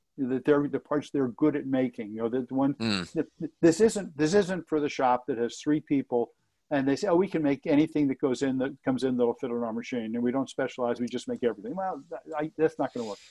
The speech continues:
Speaker 1: It's best if they're specialists in, um,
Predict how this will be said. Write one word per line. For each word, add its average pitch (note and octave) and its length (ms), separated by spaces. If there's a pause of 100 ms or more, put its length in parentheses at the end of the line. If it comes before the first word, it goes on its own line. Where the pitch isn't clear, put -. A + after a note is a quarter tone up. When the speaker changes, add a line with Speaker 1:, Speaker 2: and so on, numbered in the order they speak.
(240)
Speaker 1:
It's C#3 160
best D3+ 340
if C#3 140
they're B2 200 (280)
specialists C#3 760
in, A#2 180 (480)
um, A2+ 460